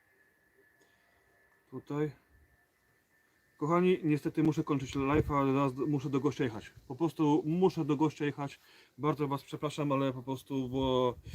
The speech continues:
są części, które szalenie potrzebuję, więc rozumiecie. No, mam nadzieję, że nie będzie pa-, padało. Albo schowam to wszystko. No to może zmoknąć, bo to jest,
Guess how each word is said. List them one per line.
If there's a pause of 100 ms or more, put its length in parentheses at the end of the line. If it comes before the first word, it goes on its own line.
(300)
są
części,
które
szalenie
potrzebuję,
więc (400)
rozumiecie. (1500)
No, (440)
mam
nadzieję,
że
nie
będzie
pa-,
padało. (1040)
Albo
schowam
to (540)
wszystko. (2000)
No
to
może
zmoknąć,
bo
to
jest,